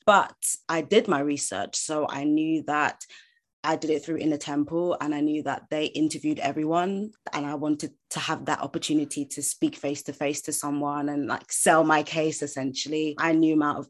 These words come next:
the amount of money that they had and looking at the possibility of a scholarship in that sense. So there was factors that I looked at before I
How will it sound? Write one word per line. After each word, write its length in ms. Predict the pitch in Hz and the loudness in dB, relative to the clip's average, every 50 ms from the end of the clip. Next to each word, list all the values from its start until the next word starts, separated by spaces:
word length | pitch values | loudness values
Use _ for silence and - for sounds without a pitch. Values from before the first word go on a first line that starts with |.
| _ | _
the 80 | - 156 | -4 -2
amount 220 | 147 151 131 131 | 0 0 0 2
of 40 | 156 | 4
money 280 | 175 214 233 262 262 254 | 6 6 8 8 8 6
that 180 | 254 240 240 | 6 4 4
they 140 | - 233 233 | 6 6 6
had 480 | 233 214 208 220 220 220 214 214 214 170 | 6 4 0 2 2 2 2 0 0 -2
and 120 | 156 156 | -2 -2
looking 220 | 151 151 - 156 143 | -2 -4 -6 -8 -8
at 100 | - - | -8 -8
the 80 | 143 | -10
possibility 840 | - - 156 143 - - - - 160 156 156 151 - - 156 143 - | -10 -10 -8 -8 -10 -10 -6 -2 0 0 0 0 -2 -2 -2 -2 -2
of 140 | - 123 | -4 -6
a 80 | - 101 | -4 -2
scholarship 540 | - - - 151 147 156 156 - 160 143 151 | -2 -2 0 0 -2 -2 -2 -2 -4 -4 -4
in 140 | 135 143 139 | -2 0 2
that 220 | 202 208 - - | 2 2 2 0
sense. 460 | - - 208 202 202 196 156 - - - - - - - | -2 0 0 0 0 0 -2 -4 -6 -8 -10 -14 -12 -8
So 100 | - 185 | -4 0
there 120 | 185 190 | 2 2
was 100 | 196 202 | 2 2
factors 400 | - - 262 - - - - 247 | 2 2 2 2 2 -2 -6 -4
that 160 | 240 - - - | -2 -2 -2 -2
I 80 | 170 | -2
looked 340 | 160 156 - - - - - | -2 -2 -2 -4 -6 -10 -6
at 200 | 147 143 - - | -6 -6 -6 -6
before 540 | - 165 - - - 170 165 165 160 151 - - | -10 -14 -14 -8 -2 2 4 4 4 4 2 2
I 300 | 151 151 151 151 143 - | 0 0 2 0 0 -2